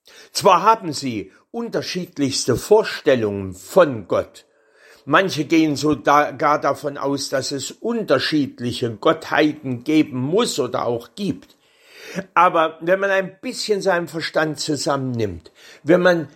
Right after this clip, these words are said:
die Schöpfung sieht, die Erde, den Kosmos, die Bäume, die Natur, dann weiß man, das muss jemand gemacht haben, dessen Kraft und dessen Intelligenz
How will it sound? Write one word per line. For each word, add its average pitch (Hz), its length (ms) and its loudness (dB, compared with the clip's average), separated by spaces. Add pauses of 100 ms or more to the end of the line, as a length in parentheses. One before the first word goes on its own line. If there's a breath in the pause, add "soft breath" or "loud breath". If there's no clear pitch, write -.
(160)
die 165 120 -4
Schöpfung 131 560 -2
sieht, 98 440 -6 (300 soft breath)
die 160 320 2
Erde, 156 680 4
den 160 420 -8
Kosmos, 127 800 -8
die 175 100 -2
Bäume, 165 560 2
die 156 220 -8
Natur, 165 640 -2 (460 soft breath)
dann 156 200 0
weiß 160 360 -2
man, 131 260 0 (280 loud breath)
das 175 280 0
muss 151 320 2
jemand 156 580 0
gemacht 131 480 -6
haben, 113 360 -4 (480 loud breath)
dessen 117 500 0 (140)
Kraft - 600 0 (100)
und 185 320 -2
dessen 165 340 0
Intelligenz 139 1080 -2